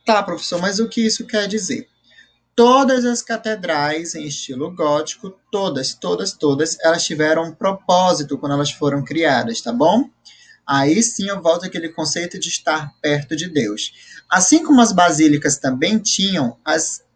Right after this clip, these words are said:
catedrais góticas, elas vão ter este conceito de forma mais intensa.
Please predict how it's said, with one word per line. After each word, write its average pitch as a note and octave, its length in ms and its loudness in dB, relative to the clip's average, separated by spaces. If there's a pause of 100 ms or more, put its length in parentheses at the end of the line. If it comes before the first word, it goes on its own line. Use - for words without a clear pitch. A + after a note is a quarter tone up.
(160)
catedrais C#3+ 920 2
góticas, D#3 880 2
elas D#3+ 240 4
vão C#3+ 240 -2
ter F#3 320 -2
este F#3+ 260 -4
conceito F3+ 540 -6
de D#3+ 120 -6
forma E3 300 -2
mais E3+ 340 2
intensa. F3 760 0